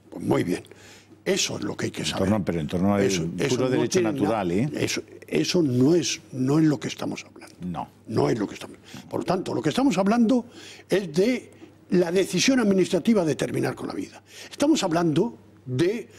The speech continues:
Speaker 1: de que se ha presentado en el, en el Parlamento de la Nación tremendamente un proyecto haciendo que un profesional que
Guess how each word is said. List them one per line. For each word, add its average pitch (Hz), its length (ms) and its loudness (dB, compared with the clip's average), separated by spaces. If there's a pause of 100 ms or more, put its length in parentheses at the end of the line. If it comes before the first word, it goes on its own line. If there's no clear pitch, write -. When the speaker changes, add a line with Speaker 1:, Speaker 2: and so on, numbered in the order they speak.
(160)
Speaker 1:
de 160 300 0
que - 380 0 (300)
se - 200 -2
ha 254 80 -2
presentado 175 480 2
en - 80 4
el, - 140 2
en 151 160 2
el 131 160 2
Parlamento 127 640 0
de 120 80 -2
la 175 80 2
Nación 113 500 0 (1300)
tremendamente 165 1040 2 (300)
un 269 180 4
proyecto 175 680 0 (1120)
haciendo 190 580 2
que - 80 2
un 254 120 4
profesional 151 840 2 (1500)
que 170 420 0